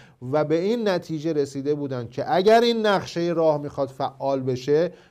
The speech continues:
نقطه شروع ایجاد حاکمیت دینی در جامعه است.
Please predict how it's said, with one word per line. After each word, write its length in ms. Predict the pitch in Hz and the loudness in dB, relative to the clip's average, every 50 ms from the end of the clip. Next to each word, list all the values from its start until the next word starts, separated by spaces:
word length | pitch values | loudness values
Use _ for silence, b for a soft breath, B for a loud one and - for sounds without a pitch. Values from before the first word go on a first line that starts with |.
| B B - | B B -12
نقطه 720 | 127 127 127 117 - - - - 143 135 127 110 104 101 | -8 -8 -8 -8 -10 -14 -12 -10 -8 -6 -6 -6 -8 -8
شروع 580 | - - - 123 123 120 135 160 185 180 - - - | -10 -8 -6 -6 -4 -4 -2 -4 -4 -4 -6 -10 -12
ایجاد 540 | 131 123 117 110 104 113 123 131 147 165 180 | -10 -10 -8 -10 -10 -12 -14 -12 -10 -10 -10
حاکمیت 880 | 165 147 143 117 110 - - 113 107 107 107 104 104 101 85 - - | -10 -10 -12 -14 -16 -16 -16 -16 -14 -14 -14 -14 -12 -14 -14 -14 -16
دینی 380 | 101 95 98 98 98 107 160 208 | -16 -16 -14 -16 -16 -16 -16 -14
در 180 | 233 220 220 | -12 -12 -12
جامعه 360 | 208 190 190 180 170 160 147 113 | -10 -10 -10 -10 -8 -10 -10 -12
است. 400 | 101 107 104 - - - - | -12 -14 -16 -18 -20 -20 -20